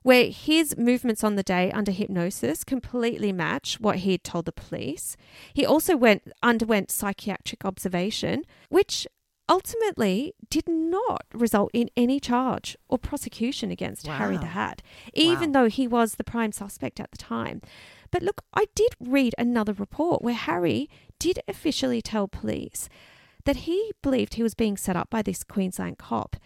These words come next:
Speaker 1: because he reckons that he'd had a near-miss car accident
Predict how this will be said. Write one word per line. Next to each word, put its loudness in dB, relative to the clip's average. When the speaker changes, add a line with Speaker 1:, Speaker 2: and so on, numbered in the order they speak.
Speaker 1:
because -8
he -2
reckons -2
that 2
he'd 0
had 2
a 2
near-miss 0
car -2
accident -6